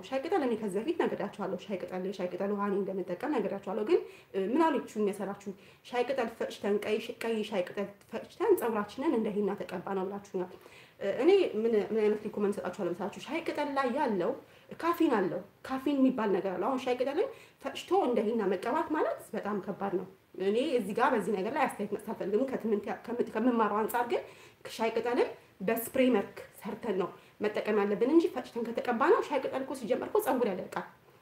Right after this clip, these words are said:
አሁን ሻይ ቅጠል በምንጠቀምበት ሰዓት ላይ፣ ሂና በምንቀባበት ሰዓት ላይ በሻይ ቅጠል ነው የሚፈ-፣ የሚ-፣ የሚበጠበጠው ሂና። ሂናው ከተቀባነው በኋላ ፀጉራችን ድራይ ይሆናል፣ ደረቅ ይሆናል ማለት ነው። እና ደረቅ በሚሆንበት ሰዓት ላይ እንዴት ነው የምንጠቀመው? ሻይ ቅጠልም እንደዛ ነው። ሻይ ቅጠልን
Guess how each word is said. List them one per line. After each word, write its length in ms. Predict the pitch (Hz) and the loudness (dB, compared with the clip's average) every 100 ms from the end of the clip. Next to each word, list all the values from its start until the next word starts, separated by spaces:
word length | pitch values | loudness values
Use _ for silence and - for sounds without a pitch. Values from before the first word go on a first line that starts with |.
| - | -2
አሁን 180 | 208 220 | 2 2
ሻይ 180 | 214 226 | 2 -2
ቅጠል 240 | 220 196 | 0 0
በምንጠቀምበት 680 | 190 214 233 196 208 233 214 | 0 0 0 -2 -2 -2 -2
ሰዓት 200 | - 233 320 | -4 -6 -2
ላይ፣ 120 | 605 - - _ | -2 -4 -20 _
ሂና 180 | - 262 247 | 0 2 4
በምንቀባበት 600 | 240 226 226 196 196 202 | 4 2 0 0 -2 -2
ሰዓት 160 | 254 269 | -2 2
ላይ 100 | 523 | 2
በሻይ 220 | 285 233 | 2 -2
ቅጠል 200 | 196 208 | 0 2
ነው 80 | 180 | 2
የሚፈ-፣ 240 | 202 214 | 0 -2
የሚ-፣ 220 | 196 220 | -2 -4
የሚበጠበጠው 680 | - 220 202 214 208 220 220 | -2 -2 0 0 -2 -2 -2
ሂና። 180 | 285 349 719 - _ _ _ _ _ | 2 2 2 -8 _ _ _ _ _
ሂናው 320 | - 277 262 226 | -8 0 2 2
ከተቀባነው 580 | 214 202 - 214 247 240 | 0 -4 -2 0 2 2
በኋላ 200 | 311 605 - - - - | 4 4 2 -10 -16 -4
ፀጉራችን 440 | 226 233 226 220 | -2 0 0 2
ድራይ 240 | 269 220 208 | 4 6 4
ይሆናል፣ 360 | 208 196 185 - _ | 2 0 -2 -8 _
ደረቅ 280 | - 269 262 | 2 4 4
ይሆናል 320 | - 214 233 415 | 0 -2 2 2
ማለት 240 | - - | 0 -6
ነው። 120 | - - - - - | -12 -12 -20 -20 -2
እና 160 | 233 330 330 - | 4 4 4 0
ደረቅ 280 | 202 285 - | 0 2 2
በሚሆንበት 540 | 226 254 240 233 226 | 4 4 4 2 -2
ሰዓት 180 | 226 285 | 0 4
ላይ 160 | 370 679 - | 6 6 4
እንዴት 260 | 233 269 247 | 2 2 4
ነው 100 | 202 | 2
የምንጠቀመው? 540 | 196 190 190 202 190 - - - - | 0 -2 -4 -2 -4 -4 -16 -20 -10
ሻይ 180 | 277 294 | -4 -2
ቅጠልም 360 | - 370 427 | 0 4 8
እንደዛ 240 | 320 214 185 | 8 6 0
ነው። 140 | 185 | -2
ሻይ 160 | 196 254 | -2 -2
ቅጠልን 320 | 254 254 247 | 0 0 0